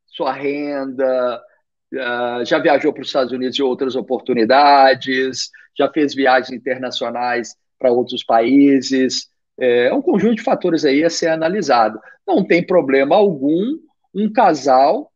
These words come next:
viajar sozinho. O, o marido ou a esposa fica, o outro vai, não, não tem, não tem problema nenhum nisso. É,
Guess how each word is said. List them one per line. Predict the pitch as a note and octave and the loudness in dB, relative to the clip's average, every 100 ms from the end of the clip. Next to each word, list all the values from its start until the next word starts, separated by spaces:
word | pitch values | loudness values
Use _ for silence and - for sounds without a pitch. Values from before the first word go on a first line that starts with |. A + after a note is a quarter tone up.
| _ | _
viajar | G#3+ G3 F#3+ F3 | -4 -2 -2 -4
sozinho. | - D#4 D#4 A#3+ F3 B2 | -6 -8 -8 -10 -12 -10
O, | A#2+ B2 C3 C3 | -10 -10 -6 -6
o | B2+ | -2
marido | B2 C3 D3 B2+ A#2+ | -2 0 -2 0 2
ou | A#2+ | 2
a | |
esposa | A#2 - - B2+ A#2+ G#2+ | 0 -8 -2 -2 -2 -10
fica, | - C3 G3+ - C3+ | 0 2 2 2 0
o | B2+ | 2
outro | B2+ C#3 A#2+ | 0 -2 -2
vai, | A2+ C#3 A#3 - _ _ _ _ | 2 4 2 -6 _ _ _ _
não, | A3 G#3 - | -6 -6 -6
não | F3 E3 | -6 -4
tem, | F3+ F#3+ A3 | -2 -2 -2
não | F3+ E3 | -4 -2
tem | F3+ | -2
problema | G#3+ G3+ F#3 G#3 | -2 0 0 0
nenhum | C4 F4 C4+ B3 | -2 -2 0 2
nisso. | D#3 C#3+ - - A2 A2 | 4 4 2 0 0 2
É, | A#2 A2+ | 2 2